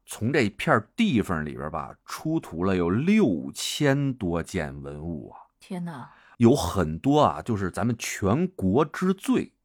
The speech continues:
Speaker 2: 嗯。
Speaker 1: 比如最早的鼎形器。
Speaker 2: 嗯。
Speaker 1: 最早的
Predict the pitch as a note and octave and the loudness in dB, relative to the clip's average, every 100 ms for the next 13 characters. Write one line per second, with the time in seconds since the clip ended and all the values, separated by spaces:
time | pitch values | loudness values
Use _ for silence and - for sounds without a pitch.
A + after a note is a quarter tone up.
0 | - D#4 F4 F4 _ - F2 B2+ C3+ F#3+ | -10 -6 -6 -10 _ -2 0 0 0 2
1 | B2 F2 F2 D2 C#2+ F2+ - _ - F2 | 2 2 -2 -6 -6 -8 -8 _ 0 0
2 | C#2+ C2+ - D2 A2+ - - - _ _ | 0 -10 -8 -4 -2 -2 -4 -6 _ _
3 | B3 A#3+ F#3+ D#3 - - C3+ F2 E2 D#2 | -2 0 0 -4 -4 4 4 4 -2 -10
4 | - F2 - | -8 -8 -8